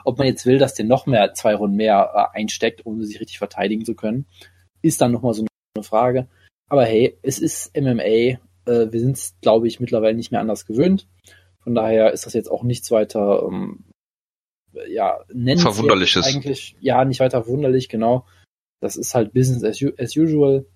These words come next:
Speaker 1: Und das muss einem nicht gefallen, das sollte einem auch nicht gefallen, aber es ist halt, äh, ich glaub, die Hoffnung, dass sich das noch großartig ändern wird, kann man so langsam begraben.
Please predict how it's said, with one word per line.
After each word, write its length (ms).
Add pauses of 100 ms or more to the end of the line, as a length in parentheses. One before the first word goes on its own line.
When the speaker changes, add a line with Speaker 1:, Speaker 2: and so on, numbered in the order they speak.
(320)
Speaker 1:
Und 100
das 160
muss 160
einem 160
nicht 160
gefallen, 320
das 120
sollte 220
einem 140
auch 60 (320)
nicht 160
gefallen, 340
aber 160
es 100
ist 200
halt, 260 (120)
äh, 200 (680)
ich 80
glaub, 180
die 100
Hoffnung, 300
dass 140
sich 100
das 180
noch 140
großartig 400
ändern 260
wird, 140
kann 140
man 100
so 60
langsam 320
begraben. 520